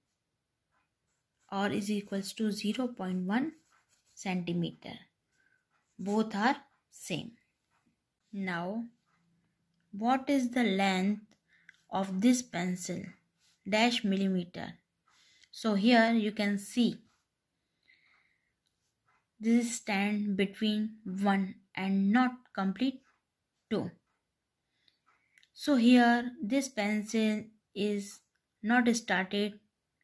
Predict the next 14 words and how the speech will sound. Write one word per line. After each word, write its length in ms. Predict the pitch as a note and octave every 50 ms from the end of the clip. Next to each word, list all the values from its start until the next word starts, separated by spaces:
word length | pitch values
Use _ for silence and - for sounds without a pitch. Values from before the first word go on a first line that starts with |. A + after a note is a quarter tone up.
| _ _
from 380 | - - A3 A3+ B3+ C#4+ - - _ _ _ _ - G3 F#3
zero. 380 | - G3 F#3+ F3 E3+ - - - - _ _ _ _ _ _ _ _ _ _ _ _ _ _ _
So 260 | - - B3 A#3+ B3
it 160 | - - B3
is 180 | D#4+ D#4+ D4 D4+
the 140 | D#4 D#4 C4+
rule 400 | A3 G3+ A3 B3 C4+ D4+ D#4 C#4
that 420 | A3+ G#3+ A3 G#3+ G#3+ G#3+ G#3 G#3 - _ _ _ _ _ _ _ _ -
if 220 | C#4 D4 C#4+ - B3
you 220 | A#3+ A#3+ A#3 A3+ A3
are 160 | F3 E3 - - - _ _ _ _ _ _ _ _ _ _ _ _ _ _ _ _ _ -
like 400 | G3 G3 G3 G3+ G3+ F#3+ F3+ F#3
this 240 | A3+ A#3+ A#3+ A#3+
pencil, 520 | - - E3+ E3+ F3 F3 F3 - - F3+